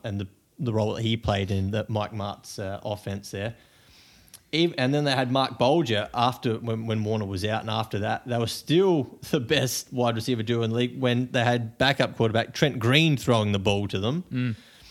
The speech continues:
Speaker 1: uh, throughout the, uh, two thousand season, which Warner missed. So they were just so well together. If you can, there, there's some excellent highlights on YouTube. Go and look at the greatest show on turf.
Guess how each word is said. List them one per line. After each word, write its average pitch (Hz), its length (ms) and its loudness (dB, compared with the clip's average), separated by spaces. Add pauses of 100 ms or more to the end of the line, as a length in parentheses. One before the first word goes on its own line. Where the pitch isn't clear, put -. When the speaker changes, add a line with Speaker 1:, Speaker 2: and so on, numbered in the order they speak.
(380)
Speaker 1:
uh, 113 160 2
throughout 120 300 0
the, 110 200 0
uh, 107 100 -2
two 120 160 0
thousand 107 340 -2
season, 107 340 -4
which - 180 -8
Warner 104 240 -4
missed. 107 300 -2
So 110 340 0 (680)
they 143 200 2
were 170 60 2
just 131 200 0
so 131 180 4
well 117 140 4
together. 113 300 4
If 127 180 -2
you 120 80 0
can, 120 320 0 (180)
there, 127 180 -2
there's 123 240 2
some 123 120 0
excellent 131 380 0
highlights 117 340 4
on 107 120 0
YouTube. 117 440 0
Go 123 300 4
and 110 260 0 (340)
look 117 220 -2
at 127 80 0
the 110 80 -4
greatest 110 400 0
show 104 220 2
on 98 160 0
turf. 104 440 -2